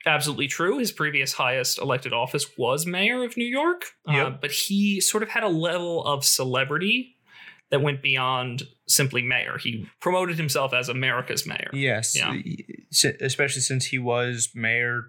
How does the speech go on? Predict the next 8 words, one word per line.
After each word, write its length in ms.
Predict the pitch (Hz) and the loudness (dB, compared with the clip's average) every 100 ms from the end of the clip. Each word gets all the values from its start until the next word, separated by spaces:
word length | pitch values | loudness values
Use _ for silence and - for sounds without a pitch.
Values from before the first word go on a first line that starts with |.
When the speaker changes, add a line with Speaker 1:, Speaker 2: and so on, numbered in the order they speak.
| 135 | -6
Speaker 2:
during 300 | 127 110 113 | 0 2 2
nine 160 | 117 107 | 0 0
eleven. 420 | 104 104 107 123 170 | 0 0 0 -2 0
Speaker 1:
Mm-hmm. 280 | 151 151 143 _ - - | 0 0 -4 _ -20 -20
Speaker 2:
He 180 | - 131 | -2 2
was 260 | 120 113 104 | 2 2 0
definitely 800 | 120 120 123 117 123 127 120 - | 0 0 0 -2 -2 0 -2 -4
given 420 | 127 120 117 113 | -2 0 0 -2